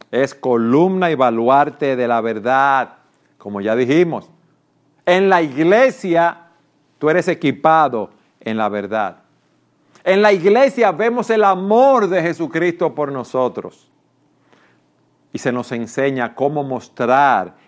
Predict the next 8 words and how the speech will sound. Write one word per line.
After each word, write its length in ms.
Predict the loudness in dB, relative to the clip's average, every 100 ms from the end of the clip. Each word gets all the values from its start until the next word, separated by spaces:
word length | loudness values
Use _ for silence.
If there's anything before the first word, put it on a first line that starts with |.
| _
ese 340 | -4 -4 -2
amor 460 | -2 -2 -4 -4 -8 _ _ _
también. 600 | -10 -8 -6 -6 -8 -16 _ _ _ _ _ _ _ _ _ _
Porque 200 | -6 -4
no 120 | -2
es 100 | -4
fácil 680 | -2 0 0 -2 -8 -8 -10 _ _ _ _ _ _ _ _ _ _ _
amar 840 | 0 0 0 0 0 0 -2 -6